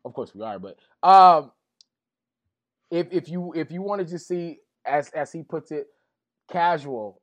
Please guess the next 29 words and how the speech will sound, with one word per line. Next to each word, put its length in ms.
uh, 220
the, 460
the, 60
the 120
casual 760
luxury 440
car, 240
the 100
casual 540
sports 380
car, 400
uh, 140
this 200
is 40
definitely 320
the 100
man 140
to 80
follow. 360
And, 220
and 240
there's 160
nothing 280
casual 420
about 340
him, 140
but 240
again, 520
I, 280